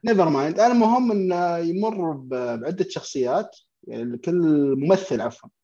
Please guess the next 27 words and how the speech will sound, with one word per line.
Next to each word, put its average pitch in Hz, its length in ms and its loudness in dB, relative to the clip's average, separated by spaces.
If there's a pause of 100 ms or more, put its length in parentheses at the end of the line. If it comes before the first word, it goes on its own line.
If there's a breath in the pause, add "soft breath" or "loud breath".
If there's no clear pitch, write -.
كل 165 60 -2
ممثل 185 580 4
يمسك 180 500 2
شخصية 151 560 -2
جيمس 156 220 0
بوند، 143 200 -2
يكون 127 280 -4
مرشح، 160 580 -4 (460)
يسجل 196 640 2
ست، 208 300 0
سبع 185 320 4
أفلام، 175 840 0
ثمان 190 180 -2
أفلام، 185 460 -4 (680)
ويقتلونه، 196 1040 4
بعدين 202 280 4
يبدون 196 520 2
عاد 208 320 -4 (340)
يعملوا 185 340 0
له 190 60 4
ريميك 196 400 -2
جديد 170 360 -8
بممثل 165 440 -8
آخر. 127 300 -10 (500)
الآن 262 540 2 (220)
هم 220 280 -2
وصلوا 226 600 0